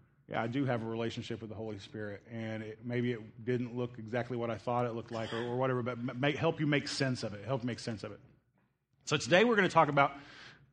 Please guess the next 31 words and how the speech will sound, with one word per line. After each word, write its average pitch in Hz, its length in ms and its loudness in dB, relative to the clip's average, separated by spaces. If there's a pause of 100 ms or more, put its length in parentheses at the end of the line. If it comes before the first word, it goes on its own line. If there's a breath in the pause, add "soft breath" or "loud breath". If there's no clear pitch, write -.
we're, 147 320 0
we're 147 120 0
gonna 147 100 4
talk 147 160 4
about 139 160 2
two 156 100 0
different 123 160 2
things. 117 140 0
We're 127 80 -2
gonna 127 80 -4
talk 135 180 4
about 127 380 4 (440 loud breath)
what 143 160 8
it 156 100 4
looks 147 200 2
like 139 140 4 (320)
to 131 120 2
live 127 380 6
life 139 400 6
in 147 220 4
the 147 80 4
Spirit, 127 460 0
which 131 220 -4
we're 127 80 0
commanded 131 440 0
to 123 40 -4
do 123 180 0
in 120 60 0
Scripture, 117 480 -6
live 120 220 0
life 135 200 2